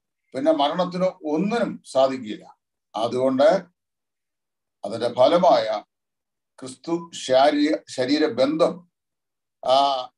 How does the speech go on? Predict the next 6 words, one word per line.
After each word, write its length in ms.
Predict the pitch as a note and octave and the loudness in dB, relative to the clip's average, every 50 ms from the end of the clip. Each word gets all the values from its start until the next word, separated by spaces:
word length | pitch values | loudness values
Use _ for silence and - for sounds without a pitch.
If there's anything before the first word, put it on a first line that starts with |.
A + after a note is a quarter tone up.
| _ - C3 | _ -8 -6
അവിടെ 520 | C3+ - B3 G3+ F#3+ D3+ C#3 C#3 D#3 D#3 - _ _ _ _ _ _ _ _ _ _ - B2 | -4 -4 -2 -2 -4 -4 -4 -8 -10 -14 -16 _ _ _ _ _ _ _ _ _ _ -8 -4
ആ 140 | C3 D3 D#3+ | -2 -2 -2
ക്രിസ്തു 340 | D#3 D3+ D#3 - - A3 | -4 -8 -14 -10 -10 -10
ശരീരത്തിലുള്ള 520 | A3 F3 F#3 F3+ F#3 G3+ F#3+ - G3+ F#3 F#3 | -10 -6 -6 -4 -4 -4 -4 -6 -4 -4 -4
ബന്ധം 580 | F3 F#3 F#3+ G3+ - B3 A3+ D#3+ - - _ _ _ _ _ _ _ _ _ _ _ _ _ _ _ G#2 | 0 0 0 0 2 2 2 2 0 -4 _ _ _ _ _ _ _ _ _ _ _ _ _ _ _ -8
നമുക്ക് 680 | G#2+ C3+ D3 D#3+ G3 F#3+ F3+ G3 F#3+ G3+ G#3 - _ | -4 -2 0 0 -2 -2 0 0 2 2 2 0 _